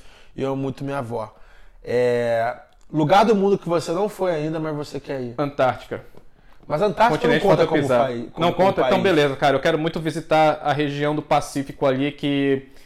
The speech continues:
Speaker 2: é, eu adoro mergulho.
Speaker 1: Que é Nauru,
Speaker 2: E
Speaker 1: Papua
Speaker 2: gosto da
Speaker 1: Nova
Speaker 2: história de
Speaker 1: Guiné.
Speaker 2: guerra. Nauru,
Speaker 1: Iwo Jima,
Speaker 2: Palau,
Speaker 1: porra, Palau.
Speaker 2: Marshall Islands. Pra fazer
Speaker 1: Samoa.
Speaker 2: tanto, pra fazer tanto a história de, da Segunda Guerra, visitar, como mergulhar.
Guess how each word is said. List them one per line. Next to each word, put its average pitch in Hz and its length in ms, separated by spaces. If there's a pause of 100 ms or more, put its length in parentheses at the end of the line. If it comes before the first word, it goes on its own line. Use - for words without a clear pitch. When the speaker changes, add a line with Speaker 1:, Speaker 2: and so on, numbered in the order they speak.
(340)
Speaker 2:
é, 139 120
eu 135 60
adoro 160 220
mergulho. 190 600 (340)
Speaker 1:
Que 156 120
é 135 120
Nauru, 131 680
Speaker 2:
E 156 100
Speaker 1:
Papua 175 160
Speaker 2:
gosto 185 160
da 185 80
Speaker 1:
Nova - 140
Speaker 2:
história 190 160
de 185 100
Speaker 1:
Guiné. - 40 (140)
Speaker 2:
guerra. 135 180 (600)
Nauru, 160 340 (220)
Speaker 1:
Iwo 160 140
Jima, 147 60
Speaker 2:
Palau, 165 720
Speaker 1:
porra, 151 120
Palau. 151 380
Speaker 2:
Marshall 170 560
Islands. 160 480 (580)
Pra 165 140
fazer 165 220
Speaker 1:
Samoa. 190 300
Speaker 2:
tanto, 175 300 (600)
pra 165 120
fazer 165 200
tanto 214 200
a 214 40
história 185 280
de, 156 100
da 156 180
Segunda 156 340
Guerra, 143 380
visitar, 147 580
como 202 140
mergulhar. 170 560